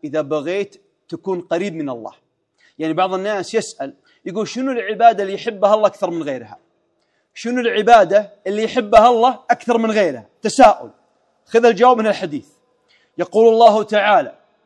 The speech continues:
"وما تقرب إلي عبدي بشيء أحب إلي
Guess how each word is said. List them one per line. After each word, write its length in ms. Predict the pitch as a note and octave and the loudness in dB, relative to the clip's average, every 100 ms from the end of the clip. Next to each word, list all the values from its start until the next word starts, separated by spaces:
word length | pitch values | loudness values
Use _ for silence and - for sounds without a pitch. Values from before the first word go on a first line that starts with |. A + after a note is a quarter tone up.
| _ _ D3 | _ _ -6
"وما 300 | F3 G#3 A#3 | -2 0 2
تقرب 640 | A#3 G#3+ A3+ A3 A3+ G#3 | 2 2 2 2 4 6
إلي 540 | G3+ G#3 A3 A3+ A3 G#3+ | 6 6 4 4 6 4
عبدي 420 | E3+ G#3+ E3 C#3 _ _ _ _ _ _ | 6 4 2 -14 _ _ _ _ _ _
بشيء 1000 | G3 G3 - A3 A#3 G#3+ - A#3+ G3 C3+ A2+ _ _ _ _ | -4 -4 2 4 4 -2 0 2 2 -6 -14 _ _ _ _
أحب 600 | G#3 - - A3 F3+ E3+ | 2 2 4 2 2 4
إلي 840 | A3 A3+ A3 G3+ A3+ B3+ A#3 C4 C4 | 8 8 4 4 4 4 2 4 4